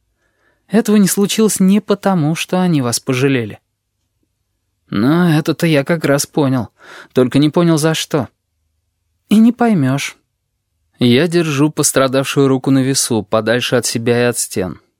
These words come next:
Приходится всё время следить, как бы чего не задеть.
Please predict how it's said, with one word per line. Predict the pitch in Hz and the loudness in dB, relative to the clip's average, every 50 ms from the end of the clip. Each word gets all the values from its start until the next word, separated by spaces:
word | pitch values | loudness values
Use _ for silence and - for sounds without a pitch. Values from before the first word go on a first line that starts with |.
| _ _ | _ _
Приходится | - 127 131 - 156 151 151 156 147 - - | -2 -2 0 2 0 0 0 0 -4 -6 -6
всё | 131 - - 147 | -4 -2 0 0
время | 151 147 139 135 | 2 2 0 0
следить, | 123 - 147 147 151 156 151 - | -2 -2 -4 -4 -2 -2 -4 -4
как | - - 135 131 127 | -4 -2 -2 -2 -2
бы | 127 131 | -2 -4
чего | - - - 135 | -4 -2 -2 -2
не | 127 127 131 | 0 0 0
задеть. | 123 135 139 139 135 120 92 - - | 0 0 -2 0 -2 -4 -6 -6 -12